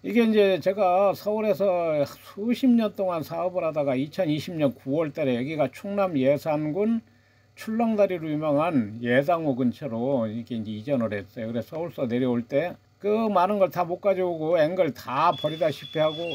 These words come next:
앵글 다 버리다시피 하고, 조금만 가져왔는데도,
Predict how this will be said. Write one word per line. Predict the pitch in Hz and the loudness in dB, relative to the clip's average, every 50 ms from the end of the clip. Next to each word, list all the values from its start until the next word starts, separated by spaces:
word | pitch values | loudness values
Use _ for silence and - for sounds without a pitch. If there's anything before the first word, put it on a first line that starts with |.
| - - _ _ - | -10 -12 _ _ -4
앵글 | - 143 170 170 175 165 151 131 | -4 -4 0 2 2 2 2 2
다 | 151 147 143 | 0 0 0
버리다시피 | - _ - 139 147 165 170 180 165 - - - _ - 170 | 0 _ -2 -2 -2 2 2 2 2 2 -4 -10 _ -6 0
하고, | 160 151 151 143 156 170 190 196 175 | 0 0 0 0 -2 -2 0 -2 -2
조금만 | - 214 190 185 220 233 226 208 185 | -2 -6 -6 -2 0 2 2 2 4
가져왔는데도, | 156 160 156 160 170 151 147 147 143 139 139 127 135 127 120 190 208 175 120 104 104 95 | 2 2 0 2 2 2 2 4 4 2 2 2 0 -2 -2 -2 -2 -2 -2 -2 -6 -10